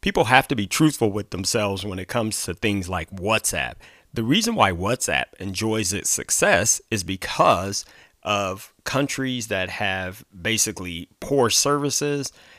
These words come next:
you know, charging per text message and charging per data, as well as those countries that have heavy thumbs of censorship. So, you know, this WhatsApp has basically been a way around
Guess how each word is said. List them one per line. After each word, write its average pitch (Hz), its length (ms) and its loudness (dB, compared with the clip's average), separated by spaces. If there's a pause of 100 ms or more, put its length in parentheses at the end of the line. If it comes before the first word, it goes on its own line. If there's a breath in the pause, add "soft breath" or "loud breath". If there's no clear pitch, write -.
(140 loud breath)
you 98 140 -6
know, 90 380 -6 (120)
charging 107 720 0 (100)
per 113 400 2
text - 380 0
message 110 420 -2
and 85 240 -10
charging 107 540 -2
per 113 220 0
data, 107 560 -2 (1080 loud breath)
as 127 220 2
well 175 280 2
as 120 160 0
those 135 200 -2
countries 123 460 -4
that 101 220 0
have 104 500 -2
heavy 175 640 -4 (420)
thumbs 120 360 4
of 95 120 -4
censorship. - 1000 0 (760 soft breath)
So, 113 600 0
you 123 180 -6
know, 107 200 -2
this 120 280 -2
WhatsApp 139 640 0
has 98 140 -4
basically 110 480 -2
been 107 200 -4
a 101 80 -4
way 107 320 -2
around 101 680 -4